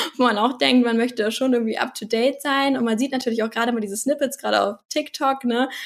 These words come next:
es sind ja dann auch irgendwie Videos, die millionenfach geteilt werden. Natürlich finde ich's auch aufgrund meines Studiums irgendwie interessant, aber ich glaube wirklich, was mich dann auch so catcht, dass es halt einfach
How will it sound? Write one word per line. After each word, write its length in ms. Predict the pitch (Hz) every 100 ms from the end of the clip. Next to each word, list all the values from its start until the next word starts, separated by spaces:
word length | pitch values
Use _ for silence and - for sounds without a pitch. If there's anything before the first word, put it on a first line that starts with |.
| -
es 80 | -
sind 140 | 233
ja 80 | 240
dann 140 | 214 214
auch 200 | 202 214
irgendwie 240 | 202 214
Videos, 300 | 226 220 233
die 120 | 233
millionenfach 840 | 233 240 233 254 262 269 - 247 247 - - -
geteilt 640 | 240 247 - 226 240 247
werden. 440 | 247 226 220 220 220 - - -
Natürlich 440 | 202 226 247 254
finde 180 | 240 233
ich's 80 | 226
auch 320 | 196 208 -
aufgrund 360 | 214 - 208
meines 200 | 196 190
Studiums 400 | 214 247 254 247
irgendwie 560 | 247 214 208 208 214 214 - - - _ -
interessant, 1040 | 226 226 214 202 208 - 247 277 311 - - _ _ -
aber 360 | 220 226 220 -
ich 260 | 262 262
glaube 500 | 247 226 220 214 - _ _ _ _
wirklich, 340 | 202 214 165 -
was 160 | 247
mich 180 | 247 277
dann 140 | 277 233
auch 140 | 226
so 120 | 226
catcht, 360 | 214 262 240 -
dass 120 | 226
es 140 | -
halt 140 | 220 -
einfach 260 | 220 214